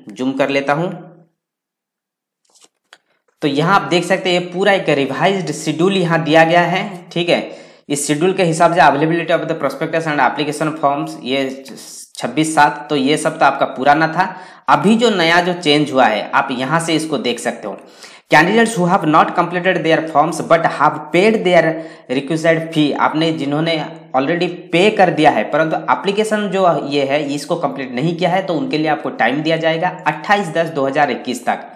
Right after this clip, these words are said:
ठीक है, आप अपना फॉर्म भर सकते हो। Then date and time of entrance, ये आपका होगा इकतीस दस दो हज़ार इक्कीस।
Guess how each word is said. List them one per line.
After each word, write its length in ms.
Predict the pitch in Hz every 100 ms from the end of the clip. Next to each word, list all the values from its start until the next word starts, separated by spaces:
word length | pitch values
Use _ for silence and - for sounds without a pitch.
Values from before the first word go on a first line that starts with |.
| - _ - _ -
ठीक 140 | 156
है, 60 | 156
आप 160 | 135
अपना 220 | 147 147 147
फॉर्म 320 | - 131 135
भर 160 | 123
सकते 340 | 117 117 - 101
हो। 220 | 95 95 - - - _ 131
Then 260 | 151 151 127 - - 120
date 180 | 170 202
and 200 | 196 190
time 300 | 151 156 165
of 100 | 160
entrance, 380 | 135 127 131 113 -
ये 120 | 151
आपका 260 | 185 180 180
होगा 420 | 151 165 185 - 147
इकतीस 480 | 147 - 190 160
दस 160 | 139 143
दो 180 | 131 127
हज़ार 260 | 127 127
इक्कीस। 440 | 110 110 104 -